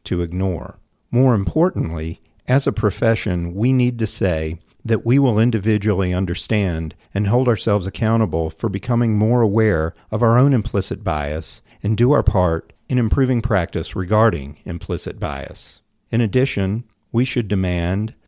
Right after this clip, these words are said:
that professional development reflect this need and that policy at the school and system level will change. We must say that social justice, improving equity, and eliminating structural racism will not be an afterthought,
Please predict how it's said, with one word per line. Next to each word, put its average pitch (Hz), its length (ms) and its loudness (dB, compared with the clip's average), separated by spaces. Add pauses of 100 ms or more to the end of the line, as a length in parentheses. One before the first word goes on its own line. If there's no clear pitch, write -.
that 95 280 -2
professional 113 540 -2
development 104 680 -2
reflect 113 580 -4
this 82 260 -4
need 78 460 -6 (180)
and 120 160 2
that - 120 -2
policy 135 560 0
at 95 120 0
the 92 80 -6
school 120 440 2
and 87 140 -4
system 98 380 -2
level 90 540 -4 (120)
will 107 260 0
change. - 680 -4 (320)
We 123 120 2
must 147 240 2
say 101 240 2
that 90 200 -4
social 120 400 0
justice, 92 680 -4 (220)
improving 127 600 2
equity, 82 520 -4 (300)
and 110 140 0
eliminating 120 640 2
structural 104 580 0
racism 87 760 0 (240)
will 101 180 0
not 113 360 0
be 87 420 -2
an 90 160 -4
afterthought, 85 840 -2